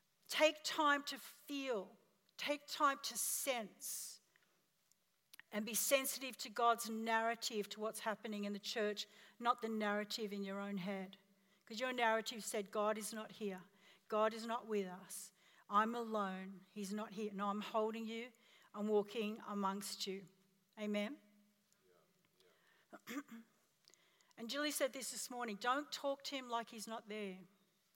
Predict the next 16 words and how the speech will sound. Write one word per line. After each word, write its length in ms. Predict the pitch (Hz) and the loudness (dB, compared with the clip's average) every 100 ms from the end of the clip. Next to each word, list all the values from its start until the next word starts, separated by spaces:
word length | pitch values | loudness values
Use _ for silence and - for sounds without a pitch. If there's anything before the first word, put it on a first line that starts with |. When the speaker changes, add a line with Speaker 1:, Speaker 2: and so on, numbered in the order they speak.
| _ _ _ _ _ _ _ | _ _ _ _ _ _ _
Speaker 1:
Don't 260 | 277 302 302 | 2 2 0
talk 340 | - 294 294 | 0 0 0
to 120 | - | -6
him 280 | 294 262 269 - _ _ | -4 -4 -8 -18 _ _
like 240 | 247 233 226 | -4 -4 -4
he's 160 | 247 | -8
not 180 | 233 233 | -6 -4
there. 180 | 220 202 | -2 -2
Don't 340 | 196 262 311 - | 4 4 4 0
talk 320 | 294 285 - | 0 0 -2
to 100 | 285 | -6
him 140 | 269 | 2
like, 200 | 240 226 233 | 4 4 8
'Where 280 | 320 415 | 10 12
are 340 | 415 415 453 453 | 10 10 12 12
you? 320 | 359 254 185 | 10 6 2